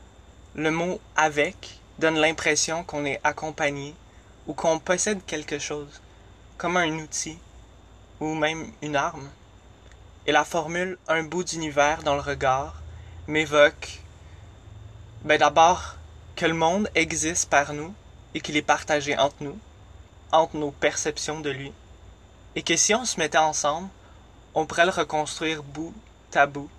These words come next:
comme un vieux casse-tête dispersé. Et ensuite, que notre vision de ce monde est si restreinte qu'on pourra jamais le voir au complet.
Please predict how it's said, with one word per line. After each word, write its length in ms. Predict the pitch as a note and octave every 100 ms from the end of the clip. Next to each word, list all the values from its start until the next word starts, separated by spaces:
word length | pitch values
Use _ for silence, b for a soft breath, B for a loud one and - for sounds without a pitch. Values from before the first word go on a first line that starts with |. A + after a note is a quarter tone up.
| - - - - - -
comme 180 | - G3
un 100 | F#3
vieux 400 | C#3+ C3+ D3+ E3
casse-tête 680 | D#3+ D3+ C#3+ - C#3+ C#3 C#3
dispersé. 680 | C#3 - - C3+ C3+ - - - - - - - - - - - - - - - -
Et 120 | D3+
ensuite, 460 | C#3 - - - - - -
que 100 | D#3+
notre 200 | D3+ D3
vision 340 | E3+ D#3 F3
de 60 | G3+
ce 120 | -
monde 480 | D3 D3 D#3+ F#3 - -
est 100 | D3
si 300 | E3 - F#3+
restreinte 680 | C#3 C3+ - - C#3 C#3+ F3+ - b b b b - - - - - -
qu'on 200 | E3+ E3
pourra 300 | - E3 F3
jamais 440 | E3+ E3 G3+ A3+ - -
le 140 | D3+
voir 300 | D3 C#3+ D3
au 60 | C#3
complet. 440 | - C3+ C3+ C3+